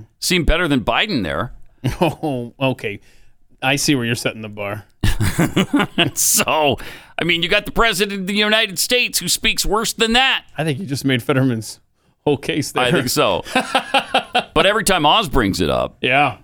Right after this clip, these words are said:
Speaker 1: Fetterman's campaign is like, "How dare you assail a man's health?" Well, yeah, he wants a job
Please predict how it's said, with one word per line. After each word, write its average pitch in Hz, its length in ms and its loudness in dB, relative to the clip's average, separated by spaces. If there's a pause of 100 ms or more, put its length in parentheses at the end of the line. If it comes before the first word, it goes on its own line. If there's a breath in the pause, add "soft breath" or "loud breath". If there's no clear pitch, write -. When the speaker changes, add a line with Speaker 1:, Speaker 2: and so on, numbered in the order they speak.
Speaker 1:
Fetterman's 156 580 2
campaign 156 420 0
is 143 120 0
like, 113 160 0
"How 370 260 2 (300)
dare 381 340 4
you 339 260 0
assail 392 600 2
a 208 80 4
man's 330 720 2
health?" - 920 0 (460 loud breath)
Well, 175 420 2 (300)
yeah, 226 360 2 (240)
he 131 160 2
wants 180 320 2
a 165 60 0
job 175 640 2